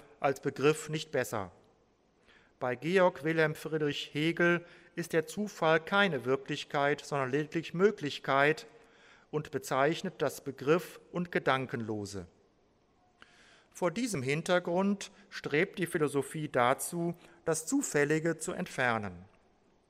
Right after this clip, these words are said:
Pointiert wird dies von Friedrich Nietzsche beschrieben, wenn er ausführt: „Kein Sieger glaubt an den Zufall.“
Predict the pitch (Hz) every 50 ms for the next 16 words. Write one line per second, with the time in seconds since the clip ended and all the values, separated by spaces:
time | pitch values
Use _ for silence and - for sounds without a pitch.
0 | _ _ _ _ _ _ _ - _ _ - - 135 127 131 131 - - 160 165
1 | 180 202 220 214 - - 147 139 143 - 151 175 180 - - 175 165 160 - 165
2 | 165 156 165 160 - - 180 208 214 170 - - 143 131 104 120 117 - - 143
3 | 147 160 170 165 180 175 170 165 - - - - - - _ _ - 143 139 127
4 | - - 127 143 160 156 - - 170 170 170 175 175 175 - - - - _ _
5 | _ _ _ _ _ - - 156 151 170 190 196 175 143 151 165 180 170 185 170
6 | 165 - 131 127 127 139 151 151 - - - - 156 156 160 165 165 - - 135
7 | 117 - - 107 98 92 87